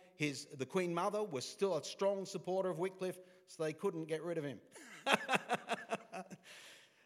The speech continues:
But eventually a new archbishop came to power, and he felt if he could get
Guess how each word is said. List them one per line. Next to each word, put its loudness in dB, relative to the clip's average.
But 10
eventually 6
a 6
new 2
archbishop 2
came 0
to -2
power, 0
and 4
he 6
felt 4
if 0
he 0
could -4
get 0